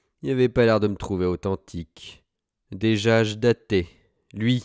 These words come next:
c'était un récent. J'avais beau placer mon mot sur la guerre de mouvement dans les Flandres, lui, il revenait de Craonne. Il y a que la tranchée qui existe.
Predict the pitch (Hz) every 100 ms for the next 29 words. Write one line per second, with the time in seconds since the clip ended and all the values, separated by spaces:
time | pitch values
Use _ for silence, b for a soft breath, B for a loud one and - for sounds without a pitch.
0 | _ - 95 82 82 80 98 120 - 170
1 | - _ _ _ B B B B B B
2 | 147 165 180 196 180 165 - 175 156 143
3 | 147 156 143 - 127 113 117 120 113 110
4 | 107 98 101 131 117 95 90 - 117 139
5 | 127 95 85 80 _ _ _ 147 175 175
6 | 160 147 139 139 147 - - 151 151 104
7 | 90 85 82 80 _ _ _ - 80 -
8 | 92 - 117 120 - 156 139 123 107 107
9 | 92 - - -